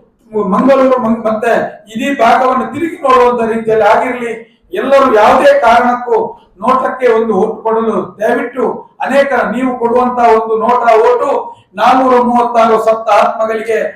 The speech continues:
ಶಾಂತಿ ಸಿಗ್ತದೆ, ನೂರಾರು ಕುಟುಂಬಗಳು ನ-, ಚಕ್ರ ಬಡ್ಡಿಯಿಂದ ಹೊರ ಬರ್ತದೆ, ನೆಮ್ಮದಿಯ ಸುಂದರ ಬದುಕಿಗೆ ನಿಮ್ಮ ನೋಟಾ ಓಟು ಕಾರಣ ಆಗ್ತದೆ.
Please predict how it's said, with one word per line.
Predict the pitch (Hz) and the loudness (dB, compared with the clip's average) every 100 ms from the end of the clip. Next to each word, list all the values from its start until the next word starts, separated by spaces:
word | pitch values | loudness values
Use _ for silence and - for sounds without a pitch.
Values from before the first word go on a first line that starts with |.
| - _ | -14 _
ಶಾಂತಿ | 214 254 262 233 | -2 0 0 -4
ಸಿಗ್ತದೆ, | - - 233 247 254 - _ _ 190 | -10 -6 -2 -2 -2 -8 _ _ -4
ನೂರಾರು | 247 247 262 262 240 | 2 4 4 4 0
ಕುಟುಂಬಗಳು | - 233 240 240 226 220 - - - - | -2 -6 -4 -2 2 2 2 -4 -16 -10
ನ-, | 202 202 226 | -4 -4 -4
ಚಕ್ರ | 226 247 | -4 -2
ಬಡ್ಡಿಯಿಂದ | 240 220 214 202 | -2 -2 -2 0
ಹೊರ | 190 202 233 | 0 2 2
ಬರ್ತದೆ, | 226 233 220 202 - - _ 190 | 0 -2 -4 -4 -6 -10 _ -8
ನೆಮ್ಮದಿಯ | 240 262 262 226 220 | -4 -2 -2 0 -2
ಸುಂದರ | 226 233 233 220 | -2 -2 0 0
ಬದುಕಿಗೆ | 220 226 - 226 214 - - _ | 0 -4 -6 -2 -2 -4 -12 _
ನಿಮ್ಮ | 208 226 | -8 -2
ನೋಟಾ | 202 220 226 226 214 | -2 -2 -4 -2 0
ಓಟು | 214 214 214 | 0 0 -2
ಕಾರಣ | 208 220 | 0 2
ಆಗ್ತದೆ. | 226 226 220 226 | 0 -2 -4 -4